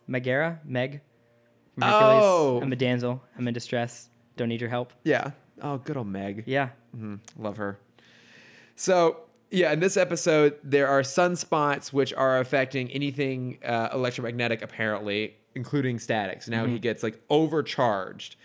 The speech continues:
Speaker 2: and he has to find a way to, like, burn off this energy. Um, is this whole episode about teenage hormones, horniness, and masturbation?
Speaker 1: Yes.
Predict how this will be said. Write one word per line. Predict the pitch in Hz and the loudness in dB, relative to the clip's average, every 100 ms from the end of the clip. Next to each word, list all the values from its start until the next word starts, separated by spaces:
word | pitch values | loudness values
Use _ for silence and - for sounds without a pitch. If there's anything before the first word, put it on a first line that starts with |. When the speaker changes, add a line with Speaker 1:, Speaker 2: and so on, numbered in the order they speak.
| - _ - | -20 _ -10
Speaker 2:
and | |
he | 127 | -4
has | 131 | -4
to | 123 | -2
find | 139 | -2
a | 123 | 0
way | 120 | 0
to, | |
like, | 110 110 | 0 -4
burn | 107 127 127 | -2 0 0
off | 113 - | -2 -4
this | 113 117 | -6 -4
energy. | 113 110 101 95 - _ _ - | -4 -4 -6 -8 -12 _ _ -4
Um, | 135 143 143 139 139 135 - _ _ _ - - _ 170 | -2 0 2 0 -2 -8 -12 _ _ _ -20 -20 _ 4
is | 185 196 208 208 185 165 | 6 6 4 0 -6 -10
this | 139 143 220 240 - - | -6 0 2 0 -4 -10
whole | - 196 196 - | -6 0 2 4
episode | 160 156 151 160 139 135 131 | 2 0 0 4 6 6 4
about | 131 135 127 - | 0 2 0 -2
teenage | - 160 143 143 | -4 0 0 0
hormones, | 135 127 135 127 123 | 0 0 0 0 0
horniness, | - 131 120 120 | -2 -2 -2 -2
and | |
masturbation? | 113 104 - 101 - - 117 | -4 -4 -4 -4 -6 -8 -6
Speaker 1:
Yes. | 131 - - | -6 -6 -14